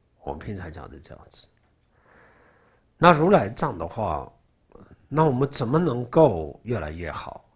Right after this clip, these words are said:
怎么能够总有一天就是把所有的众生都能够得到成佛？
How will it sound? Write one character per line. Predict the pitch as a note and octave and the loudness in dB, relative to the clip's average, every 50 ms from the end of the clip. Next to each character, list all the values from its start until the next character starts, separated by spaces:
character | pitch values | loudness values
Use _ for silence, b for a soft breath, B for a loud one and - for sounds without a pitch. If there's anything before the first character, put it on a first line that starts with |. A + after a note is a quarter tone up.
| _ - | _ -12
怎 | - G#2 | -8 -4
么 | A2 C#3 | 0 0
能 | D#3+ C#3 A2+ G2+ A2+ | 0 0 -2 -6 -8
够 | A#2 - D#3 D3 A2 E2 C#2 C2+ - - _ _ _ _ _ _ _ b b b b b b b b b b b b _ _ _ _ _ _ _ _ _ | -2 0 2 2 2 0 -4 -10 -14 -18 _ _ _ _ _ _ _ b b b b b b b b b b b b _ _ _ _ _ _ _ _ _
总 | - - A2+ G#2+ C3+ | -10 -6 -2 0 0
有 | C#3+ A#2 | 0 0
一 | G2 G#2 A#2 | -2 -4 -6
天 | - B2 B2 A#2 A#2+ | -4 -4 -4 -2 -2
就 | C#3 B2 | -4 -6
是 | - - A2+ G2+ - - | -6 -8 -10 -10 -8 -4
把 | - F#2 F2 F2 F2+ F2+ E2+ - - - | -4 -2 -2 -2 -4 -8 -10 -14 -18 -18
所 | - - - F#2+ G2 | -16 -12 -8 -6 -6
有 | G#2+ | -4
的 | G#2 G2+ F2+ | -6 -6 -8
众 | F2 - G#2 G#2 | -8 -10 -12 -10
生 | - - A2 | -10 -10 -10
都 | G#2+ - A2+ A#2 | -8 -8 -8 -8
能 | A#2 A2 F#2+ D#2 | -8 -8 -10 -10
够 | D#2 F2+ | -10 -12
得 | E2+ - D2+ C#2 | -10 -10 -10 -8
到 | D#2+ D#2 C#2 | -8 -10 -10
成 | - - - D#2+ E2+ | -12 -14 -14 -14 -14
佛？ | - - - - - | -14 -14 -16 -18 -18